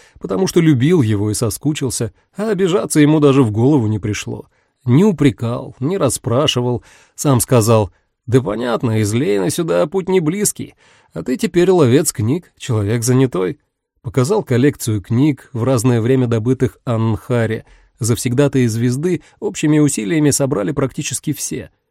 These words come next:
Признался: «Я всем новым клиентам хвастаюсь, что ты в нашем баре вырос и вон на том табурете всегда сидел». Кормил их каким-то фантастическим сливочным супом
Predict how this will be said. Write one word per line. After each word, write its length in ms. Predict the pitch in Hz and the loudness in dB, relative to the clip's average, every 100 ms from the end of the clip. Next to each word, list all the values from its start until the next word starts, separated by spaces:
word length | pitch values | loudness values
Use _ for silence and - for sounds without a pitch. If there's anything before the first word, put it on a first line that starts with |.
| _ - | _ -4
Признался: 640 | 113 104 113 104 - 104 _ _ | 0 2 2 0 -2 -6 _ _
«Я 300 | 143 185 175 | -4 -2 0
всем 360 | - 190 151 139 | 2 4 4 4
новым 280 | 143 127 | 4 2
клиентам 540 | 107 117 131 151 120 110 | 0 -2 0 0 0 -4
хвастаюсь, 640 | 147 175 160 - 143 - - _ | -4 -4 -2 0 0 0 -6 _
что 200 | - 196 | -10 -8
ты 280 | 185 226 208 | -4 2 4
в 60 | 139 | 4
нашем 360 | 156 - 131 | 2 2 2
баре 280 | 131 135 117 | 2 2 2
вырос 460 | 104 123 131 110 - _ _ | 0 2 2 0 -6 _ _
и 100 | - | -6
вон 320 | 220 220 196 | -2 2 4
на 100 | 151 | 2
том 160 | 127 156 | 2 0
табурете 500 | 143 135 131 135 117 | 2 4 4 4 2
всегда 320 | - 123 120 | -2 -2 0
сидел». 460 | 101 113 101 95 - _ _ _ - | -2 -4 -4 -8 -10 _ _ _ -2
Кормил 520 | 120 113 190 226 196 | 2 4 4 4 2
их 200 | 170 - | 0 0
каким-то 480 | 143 135 214 185 165 | -4 -2 -6 -6 -4
фантастическим 800 | 170 165 165 - 170 - 170 | -4 -2 -4 -6 -10 -6 -4
сливочным 600 | 139 156 170 139 - 123 | -2 -2 -2 -2 0 -2
супом 520 | 101 - 165 151 139 | -2 -2 -2 2 0